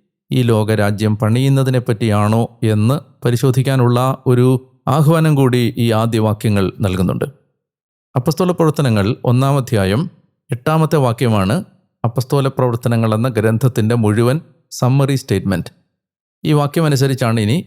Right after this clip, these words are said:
മുന്നോട്ടുള്ള കഥാഗതി പോകുന്നത്. പരിശുദ്ധാത്മാവിൽ നിന്നുള്ള ശക്തി നിങ്ങളുടെ മേൽ വന്നു കഴിയുമ്പോൾ നിങ്ങൾ എൻ്റെ സാക്ഷികളായിരിക്കും. എവിടെയൊക്കെ? ജെറുസലേമിൽ, യൂദയ മുഴുവനിലും,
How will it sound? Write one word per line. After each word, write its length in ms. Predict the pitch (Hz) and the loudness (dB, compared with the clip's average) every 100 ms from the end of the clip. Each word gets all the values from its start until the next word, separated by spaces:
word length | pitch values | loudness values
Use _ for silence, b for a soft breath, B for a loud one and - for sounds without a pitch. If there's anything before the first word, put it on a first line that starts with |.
| _ | _
മുന്നോട്ടുള്ള 520 | 113 117 127 123 107 110 120 | -2 0 0 0 0 0 -4
കഥാഗതി 680 | - 107 101 117 113 101 107 110 - _ | -4 -2 0 -2 0 -2 0 -2 -4 _
പോകുന്നത്. 460 | 123 113 92 90 73 - _ _ _ _ _ _ _ | 0 0 0 0 -2 -6 _ _ _ _ _ _ _
പരിശുദ്ധാത്മാവിൽ 800 | 117 120 120 131 131 127 127 127 | -6 -2 0 0 0 0 0 0
നിന്നുള്ള 380 | 123 117 113 92 92 170 - _ - | 0 0 0 0 0 0 -4 _ -12
ശക്തി 420 | - 131 - 139 107 123 - | -2 -2 0 0 0 -2 0
നിങ്ങളുടെ 380 | 131 131 131 | 0 2 2
മേൽ 220 | 127 123 113 - | 2 0 -2 -2
വന്നു 220 | 107 127 | 0 2
കഴിയുമ്പോൾ 540 | 107 95 95 90 110 208 - _ _ _ _ | 0 0 0 2 0 -2 -8 _ _ _ _
നിങ്ങൾ 280 | 127 123 98 113 185 _ _ _ _ | 0 2 2 0 -4 _ _ _ _
എൻ്റെ 200 | 113 120 | -2 0
സാക്ഷികളായിരിക്കും. 840 | 139 113 120 185 160 98 85 80 82 - _ _ _ - | 0 -2 0 0 0 0 -2 -4 -8 -8 _ _ _ -2
എവിടെയൊക്കെ? 500 | 113 113 104 107 98 - _ _ _ _ _ - | 0 2 0 0 -4 -6 _ _ _ _ _ -4
ജെറുസലേമിൽ, 580 | 104 110 107 98 107 185 - _ _ _ _ | -2 0 0 0 0 -2 -8 _ _ _ _
യൂദയ 340 | 110 113 113 107 | -2 0 0 0
മുഴുവനിലും, 560 | 107 107 107 107 107 | 0 0 0 0 0